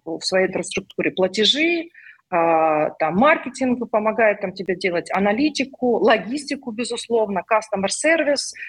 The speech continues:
и I T-технологии, то есть которые дают тебе фактически альтернативу всему тому, как если бы у тебя был собственный интернет-магазин. Вот. Ну, только, естественно, в конкурентной среде. Но с точки зрения инфраструктуры Якома, он тебе все это дает и говорит: «Вот, на, у меня все это есть, пользуйся».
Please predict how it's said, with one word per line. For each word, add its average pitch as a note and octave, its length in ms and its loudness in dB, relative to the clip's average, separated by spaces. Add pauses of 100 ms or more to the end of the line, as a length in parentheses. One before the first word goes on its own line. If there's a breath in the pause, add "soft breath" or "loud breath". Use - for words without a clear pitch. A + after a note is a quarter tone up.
и C#4+ 120 2
I A#3+ 120 4
T-технологии, F#3+ 720 -2
то - 100 -4
есть F3 100 -4
которые B3 320 0
дают A3+ 300 0
тебе A#3 440 0
фактически B3+ 560 -4
альтернативу A3+ 800 -2
всему A#3+ 340 0
тому, A#3+ 280 0
как - 180 -10
если A3+ 200 -4
бы - 60 -4
у A3 40 -2
тебя A3 120 2
был G#3 120 0
собственный A#3 380 -4
интернет-магазин. F#3 720 -2 (920)
Вот. D#3+ 380 -2
Ну, E4 140 4
только, D4 240 2
естественно, G#3+ 380 2
в - 20 -6
конкурентной F#3+ 460 -2
среде. E3 360 -2
Но E3+ 120 0
с F#3+ 60 -4
точки - 260 0
зрения A3+ 360 2
инфраструктуры A#3+ 760 0
Якома, B3+ 360 2
он A#3 140 4
тебе G#3 200 -2
все - 180 0
это G#3+ 160 2
дает G3+ 400 0
и F#3 40 -6
говорит: F#3 380 2
«Вот, E4 240 0
на, A3+ 220 4
у A#3 60 2
меня C#3+ 200 -4
все G#3+ 160 -2
это A3+ 140 -2
есть, D#4+ 240 -4
пользуйся». E3 560 -2